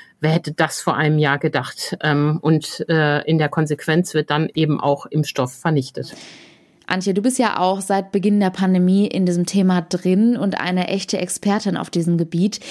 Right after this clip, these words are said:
Speaker 2: Deswegen würde ich dich gerne zum Schluss noch mal nach deiner persönlichen Meinung fragen. Wie blickst du auf die aktuelle Situation und vor allem in die Zukunft?
Speaker 1: Ja, aktuell bin ich erstmal frustriert, weil ich es nach wie vor nicht fassen kann, was da vor Ostern,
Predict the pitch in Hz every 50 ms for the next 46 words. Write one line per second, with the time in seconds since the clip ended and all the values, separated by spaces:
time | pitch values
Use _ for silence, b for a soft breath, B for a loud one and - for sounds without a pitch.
0 | B B B B B - 220 208 - 277 262 262 262 254 - - 202 196 233 240
1 | 254 247 - 233 220 - - 202 202 214 220 220 214 214 - 214 202 190 - -
2 | 226 220 - - 214 196 202 202 196 190 190 185 - 202 190 190 185 190 185 -
3 | 208 208 175 214 240 269 262 226 190 - 185 175 175 175 175 175 175 180 175 -
4 | - 180 180 180 185 196 226 240 254 254 B B B B B 254 B - 226 254
5 | 277 311 339 302 285 247 247 254 254 - - - - - - 233 240 254 269 269
6 | 269 269 254 - - - - 214 - - 226 - - 208 - - 226 - - 208
7 | 185 196 185 190 196 185 190 - - 214 214 247 262 269 - - 208 214 208 -
8 | 208 - - 190 190 208 208 202 202 202 202 - - 202 196 190 185 185 - -
9 | 175 160 - 165 151 - - - - - - - - _ - 190 196 - - 185
10 | - - - 226 240 240 240 226 214 - - 175 190 190 202 190 190 190 190 -
11 | 185 - - 185 - - - - 226 247 247 - - 185 185 180 202 185 185 190
12 | 185 190 185 196 185 - 185 180 180 175 - - 214 208 - 208 190 190 - 190
13 | 185 185 185 170 170 - - 185 175 175 - - 180 175 170 - - 196 190 190
14 | - 190 175 175 170 170